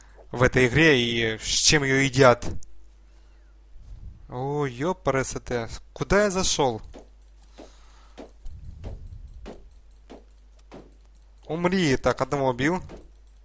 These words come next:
Та-, о, боже мой.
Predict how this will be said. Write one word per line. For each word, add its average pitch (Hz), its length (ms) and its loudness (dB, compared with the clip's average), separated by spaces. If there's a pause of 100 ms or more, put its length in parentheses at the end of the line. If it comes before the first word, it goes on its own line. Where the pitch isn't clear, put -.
(3000)
Та-, 147 180 -2 (300)
о, 123 260 -2
боже 131 340 2
мой. 131 340 0